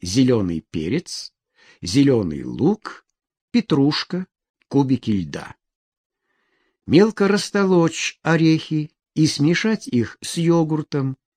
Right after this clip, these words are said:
толчёным чесноком, желтками, лимонным соком, оливковым маслом и приправами.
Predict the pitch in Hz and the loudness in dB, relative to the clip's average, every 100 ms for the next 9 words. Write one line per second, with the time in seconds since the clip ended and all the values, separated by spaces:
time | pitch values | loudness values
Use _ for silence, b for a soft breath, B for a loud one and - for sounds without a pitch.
0 | _ _ 151 160 - 202 185 127 120 - | _ _ 0 0 2 2 2 0 -2 -4
1 | 107 - 87 101 117 120 _ _ _ _ | -4 -4 -4 -4 -4 -8 _ _ _ _
2 | - 110 214 196 - - 98 117 139 160 | -4 2 2 0 -10 -8 -4 -2 0 -2
3 | - _ b b - 123 156 220 214 123 | -6 _ b b 0 4 6 6 6 2
4 | 95 - 101 117 - 156 160 _ b b | 0 -2 -2 -2 -4 -8 -8 _ b b
5 | - 127 151 226 - 110 98 101 110 135 | -2 0 2 0 0 -4 -2 0 2 2
6 | 208 - 202 190 - _ _ 190 202 202 | 2 -2 -2 -2 -2 _ _ -2 0 0
7 | 196 170 113 65 57 53 | 0 0 0 -2 -8 -12